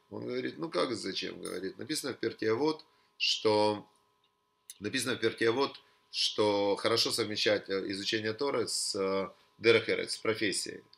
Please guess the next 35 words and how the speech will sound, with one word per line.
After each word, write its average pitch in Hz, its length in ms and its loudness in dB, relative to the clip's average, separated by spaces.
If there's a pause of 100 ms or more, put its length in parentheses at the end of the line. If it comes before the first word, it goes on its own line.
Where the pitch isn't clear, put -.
(280)
Значит, 110 380 -2
о-, 139 260 0
он, 170 320 0
э, 123 160 0
Тору 123 240 0
уже 107 140 -2
получил 131 400 -4
нормально, 104 640 -4 (320)
значит, 104 460 4
э, 101 260 2 (340)
пускай 135 260 2
получит 113 360 0
профессию. - 600 -6 (640)
Тот 127 140 0
ему 151 160 0
говорит: 143 500 4
А, 104 600 2
я 120 140 2
вам 143 120 0
не 131 80 -6
советую 110 420 0
этого 113 220 -2
делать, 147 340 2
потому 101 360 -8
что 98 720 -2
на 104 100 -6
сегодняшний 110 440 -2
день, 127 360 -4
ну, 123 160 -6
то 117 180 0
это 107 220 0
было 92 240 -4
Мишна, 135 460 -2
время 98 260 -4
Мишны, 139 460 -6